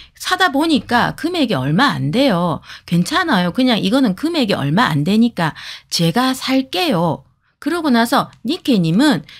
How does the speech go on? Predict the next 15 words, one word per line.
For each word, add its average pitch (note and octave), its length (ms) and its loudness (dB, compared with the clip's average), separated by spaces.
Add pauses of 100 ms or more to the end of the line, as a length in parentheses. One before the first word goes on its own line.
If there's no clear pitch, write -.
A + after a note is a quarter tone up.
(140)
그냥 A#3 560 -2
그러면, G#3+ 580 0
"어우, C#4+ 340 0
그러면," C4+ 560 0
니케님이 F#3 420 -2
이렇게 B3+ 220 -4
얘기해서, - 200 -6 (260)
"어우, D4 220 0
그럼 D4+ 260 0
안 F#3 160 2
되는데 C4+ 300 0
미안해서인데 B3 580 0
어쩌지?" B3+ 720 -4 (160)
이렇게 A#3 280 -2
하면서, F#3 480 0